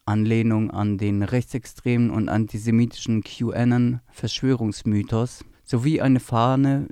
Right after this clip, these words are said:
der Landvolkbewegung, ideologisch der N S D A P nahestehende Bewegung, die lediglich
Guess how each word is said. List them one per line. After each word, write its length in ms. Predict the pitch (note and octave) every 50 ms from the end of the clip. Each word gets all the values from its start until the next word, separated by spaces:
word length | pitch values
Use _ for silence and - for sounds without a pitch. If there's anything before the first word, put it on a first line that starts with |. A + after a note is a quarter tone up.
| - - -
der 140 | B2 A2+ A2
Landvolkbewegung, 1500 | G#2+ A2+ B2 C3+ B2+ - - - - A2 F#2+ G#2+ G2+ - - - A#2 G#2 G2+ G#2+ G#2 G#2+ G2+ - G#2+ A#2+ C3 C3 B2 - _ _ _ _ _
ideologisch 920 | - G#2+ G2+ - G#2+ G2 G2 G2 G#2 A2 A#2 A#2+ B2+ B2 A#2+ - - -
der 280 | - G#2+ G2+ G2 F#2+ -
N 160 | F2 A2 A2
S 180 | A2 - - -
D 200 | - A2 A2 G2
A 80 | F#2+
P 320 | F#2+ - - A#2+ B2+ C3 C3
nahestehende 800 | B2+ A#2 A2 A2 A2+ A#2 A#2 - - - A2+ A2 A2 G#2+ G#2 G2
Bewegung, 800 | G#2 G#2 F#2+ G2 A2 A2 B2 A#2+ B2+ B2 B2 B2 B2 G2+ - - -
die 180 | A2+ G#2+ G2+
lediglich 920 | - A#2 G2+ G2 A#2 A#2 A#2 - B2 A#2+ - - - B2 B2 A#2 - -